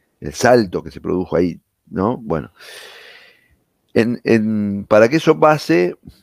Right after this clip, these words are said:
había que construir la paz y por lo tanto había que resolver el tome-, el problema de, el dominio territorial del Estado, había que construir la logística, había que incorporar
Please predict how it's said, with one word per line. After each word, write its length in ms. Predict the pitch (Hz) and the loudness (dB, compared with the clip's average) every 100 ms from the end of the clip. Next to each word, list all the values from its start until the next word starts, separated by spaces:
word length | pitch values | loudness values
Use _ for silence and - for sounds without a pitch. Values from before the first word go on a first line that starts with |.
| - | -6
había 220 | 92 101 | 2 2
que 920 | 95 95 90 87 82 80 80 78 80 _ _ _ - | 4 4 4 2 0 -2 -6 -12 -18 _ _ _ -14
construir 460 | - 87 87 92 87 | -10 -8 -4 -2 0
la 160 | 90 | 0
paz 600 | 123 123 120 117 - - - | 2 2 2 -2 -8 -18 -18
y 120 | 80 | -16
por 120 | 78 | -12
lo 80 | 80 | -10
tanto 600 | 87 85 82 78 73 - | -8 -8 -6 -8 -8 -10
había 180 | 82 82 | -6 -6
que 60 | |
resolver 380 | 80 80 78 82 | -6 -10 -6 -6
el 100 | 78 | -4
tome-, 260 | 82 78 78 | -8 -10 -12
el 80 | - | -12
problema 360 | 85 82 82 80 | -10 -8 -6 -4
de, 280 | 76 - _ _ _ | -6 -10 _ _ _
el 80 | 78 | -12
dominio 500 | 78 90 85 73 - _ _ _ | -8 -6 -6 -8 -14 _ _ _
territorial 480 | 78 78 80 82 82 | -12 -8 -4 -2 -2
del 120 | 82 | -4
Estado, 640 | 95 135 127 110 107 107 - _ _ _ _ _ _ _ _ _ | -2 2 4 4 0 -4 -14 _ _ _ _ _ _ _ _ _
había 340 | 80 85 90 | -6 0 0
que 400 | 80 78 73 73 - _ _ _ | 0 -2 -4 -8 -16 _ _ _
construir 560 | - 67 - 87 82 | -16 -16 -10 -4 -4
la 100 | 80 | -4
logística, 920 | 76 - 131 120 - - 92 92 95 - _ _ _ _ _ _ _ _ | -6 -4 -2 -2 -4 -8 -2 -2 -2 -8 _ _ _ _ _ _ _ _
había 360 | - 82 87 80 | -8 -2 0 0
que 160 | 80 | -2
incorporar 800 | 80 82 85 80 71 90 98 95 | -6 -4 -4 -2 2 4 2 0